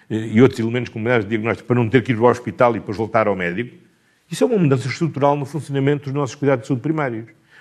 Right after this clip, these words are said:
Portanto, nós decidimos investir num programa que é a natureza extraordinária, em mudanças que fazemos de uma forma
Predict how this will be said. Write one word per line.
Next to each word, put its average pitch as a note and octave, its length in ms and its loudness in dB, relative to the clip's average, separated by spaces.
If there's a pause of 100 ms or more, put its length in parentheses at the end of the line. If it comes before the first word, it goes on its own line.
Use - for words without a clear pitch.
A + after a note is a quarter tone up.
(140)
Portanto, A#2+ 340 4 (460)
nós E3 300 4 (500)
decidimos D#3 720 2
investir B2+ 840 0 (340)
num E3 140 2
programa B2+ 380 4
que A#2 160 0
é - 20 8
a A2 40 2
natureza A#2 520 0
extraordinária, G#2 1160 0
em D3+ 80 4
mudanças D3+ 560 2
que - 100 -16
fazemos C3+ 400 4
de A#2+ 60 -4
uma C3 100 2
forma G#2 460 2